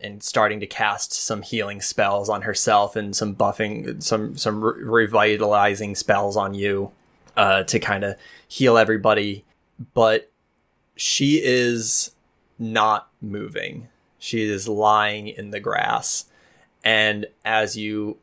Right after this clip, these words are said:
look at her, um, lying there, you see blood begin to seep out from between the plates of her armor. And then you wake up. And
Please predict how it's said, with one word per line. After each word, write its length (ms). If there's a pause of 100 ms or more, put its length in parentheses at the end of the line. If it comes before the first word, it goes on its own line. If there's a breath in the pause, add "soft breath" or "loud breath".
look 400
at 200
her, 520 (600)
um, 360
lying 440
there, 500
you 240
see 640 (100)
blood 760 (100)
begin 300
to 80
seep 440
out 320 (120)
from 320
between 760 (100)
the 120
plates 640
of 160
her 200
armor. 540 (680)
And 140
then 140
you 80
wake 180
up. 240 (840)
And 520